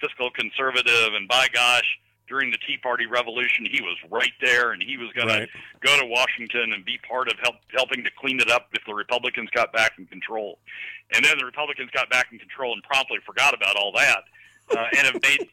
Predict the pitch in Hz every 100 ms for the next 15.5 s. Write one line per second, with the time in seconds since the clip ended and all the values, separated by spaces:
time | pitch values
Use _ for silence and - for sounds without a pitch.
0 | 117 117 123 127 - 120 127 - 104 123
1 | - 113 120 110 113 110 107 - 104 _
2 | - _ _ 120 117 147 151 185 190 -
3 | - 151 139 131 135 - _ 247 170 -
4 | 139 127 - - - - - - 254 -
5 | 135 - - 208 151 92 95 135 127 110
6 | 151 160 117 113 113 - 120 123 120 139
7 | 117 82 _ _ _ _ _ _ - 156
8 | 147 190 131 127 110 180 - 95 - 76
9 | - _ _ 156 175 160 247 - 143 185
10 | 135 117 _ - 196 208 208 170 180 160
11 | 156 147 - 214 208 - - _ 127 127
12 | 120 113 117 117 - 180 156 156 139 127
13 | 123 _ _ _ - 190 175 156 170 160
14 | 156 147 247 - 98 - 107 - 87 90
15 | 90 85 - 85